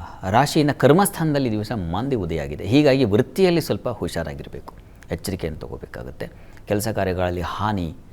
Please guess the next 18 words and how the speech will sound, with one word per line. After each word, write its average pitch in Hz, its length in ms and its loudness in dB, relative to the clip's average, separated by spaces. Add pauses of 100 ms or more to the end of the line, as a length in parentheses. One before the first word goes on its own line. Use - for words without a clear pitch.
(220)
ವಿಘ್ನಗಳು 113 520 0
ಬರತಕ್ಕಂಥದ್ದು, 82 800 -8
ಈ 127 100 4
ರೀತಿಯ 160 280 -4
ತೊಡಕನ್ನು 139 520 -4
ಸೂಚಿಸ್ತಾ - 460 -12
ಇದೆ, 80 240 -8 (280)
ಹುಷಾರಾಗಿರಬೇಕು. 95 720 -6 (460)
ಅದರ 143 160 6
ಹೊರತಾಗಿ 170 540 4
ನಿಮಗೆ 110 360 0 (840)
ಈ 107 400 0 (1000)
ಗುರುಚಂದ್ರರ 175 680 6
ಯುತಿ 123 260 4
ತುಂಬ 113 220 0
ವಿಶೇಷವಾದ 101 600 -2
ಬಲ 82 240 0
ತಂದುಕೊಡುತ್ತೆ. 73 800 -10